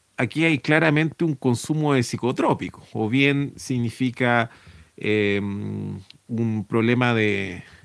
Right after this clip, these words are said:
de demencia provocado por un alto consumo de, em, de anabólicos, o una ingesta rica solamente en proteínas que te, que también te, te intoxica, eh, te, te empieza a cagar el, el riñón.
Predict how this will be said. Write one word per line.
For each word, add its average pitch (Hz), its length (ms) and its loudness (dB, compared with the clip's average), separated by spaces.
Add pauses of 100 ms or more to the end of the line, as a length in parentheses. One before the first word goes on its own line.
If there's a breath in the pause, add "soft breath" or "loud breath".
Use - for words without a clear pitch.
(220 loud breath)
de 117 180 -2
demencia 127 580 2
provocado 117 640 2
por 117 180 -2
un 123 260 -2 (400 loud breath)
alto 127 340 2
consumo 127 680 0
de, 117 200 0
em, 107 360 -4 (180)
de 110 140 -2
anabólicos, 110 760 0 (520 loud breath)
o 127 120 2
una 139 180 6
ingesta 147 540 2
rica 151 420 0
solamente 147 460 -2
en 127 80 -4
proteínas 143 580 0
que 135 180 -6
te, 131 240 -6
que 131 120 -4
también 135 280 0
te, 135 120 -2
te 113 300 -6
intoxica, 117 1000 -4 (400)
eh, 117 260 -4
te, 113 200 -6
te - 140 -6
empieza 131 300 -2
a 120 40 -4
cagar 127 280 2
el, 120 320 2 (260 loud breath)
el 123 140 2
riñón. 139 560 4